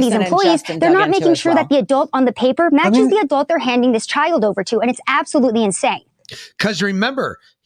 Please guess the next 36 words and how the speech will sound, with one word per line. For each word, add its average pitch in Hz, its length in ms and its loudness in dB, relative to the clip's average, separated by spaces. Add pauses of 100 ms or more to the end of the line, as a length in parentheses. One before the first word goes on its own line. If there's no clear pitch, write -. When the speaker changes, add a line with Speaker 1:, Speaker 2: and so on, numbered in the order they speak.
(120)
Speaker 4:
they 170 260 -2
found 233 540 -4 (140)
one 180 280 -2
of 226 100 -4
the 233 80 -4
children, 160 560 -4 (280)
a 143 100 -4
girl, 135 540 -6 (120)
a - 60 -4
Speaker 2:
Jason 127 160 -4
Speaker 4:
yo-, 254 100 0
Speaker 2:
and 254 80 -8
Justin. 208 280 -4
Speaker 4:
a 143 40 -2
young 156 340 -2
girl 165 420 -4
Speaker 2:
Yep. 233 220 -6 (100)
Speaker 4:
that 170 240 -4
was 147 160 -6
going 208 460 -4
to 202 540 -2
somebody 196 680 -2 (100)
in 151 300 -4
Arizona 170 680 -4
Speaker 2:
A 214 60 -2
neo-Nazi 254 840 -6
who 233 100 -4
had 185 120 -6
just 180 120 -2
Speaker 4:
who 233 100 -2
Speaker 2:
gotten 226 140 -2
Speaker 4:
was 202 160 -4
Speaker 2:
out 190 120 -2
Speaker 4:
a - 40 -4
Speaker 2:
of 175 60 -4
jail. 233 240 0